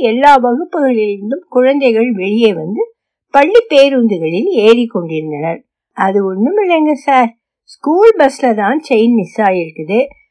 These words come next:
பஸ்ஸில் கூட வர்ற குழந்தைங்க அதை எடுத்து கொண்டு வந்து ஸ்கூல் ஆபீஸ்ல கொடுத்திருக்காங்க. நான் காலையிலேயே ஆபீஸ்ல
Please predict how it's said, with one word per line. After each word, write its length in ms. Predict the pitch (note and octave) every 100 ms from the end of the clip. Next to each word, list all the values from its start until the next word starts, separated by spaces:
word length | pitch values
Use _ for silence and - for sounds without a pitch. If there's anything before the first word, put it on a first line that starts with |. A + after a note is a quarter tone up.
| _ -
பஸ்ஸில் 520 | C#3+ D3+ - G#4 G4+
கூட 320 | - F4 F#4
வர்ற 240 | E4+ C#4+ C4 B3+
குழந்தைங்க 500 | A#3+ B3 B3 A3+ A3+
அதை 320 | C#4+ A#3 A3
எடுத்து 280 | G#3+ A3+ C#4
கொண்டு 260 | A3+ G3 F3+
வந்து 280 | E3+ F3+ D4+ - _ _
ஸ்கூல் 480 | - - F#4 G#4+
ஆபீஸ்ல 720 | F4+ A3 B3 B3+ D#4 A#3+ - D4 D#4
கொடுத்திருக்காங்க. 640 | G#3+ A3 G#3 E3+ D3+ D3 F#3+ - _ _ _ _ -
நான் 220 | D3+ C#3+
காலையிலேயே 680 | C#3+ D#3 G#3+ D#4+ D#4+ D#4 G4
ஆபீஸ்ல 600 | E4 C#4 C#4+ D#4 B3+ C4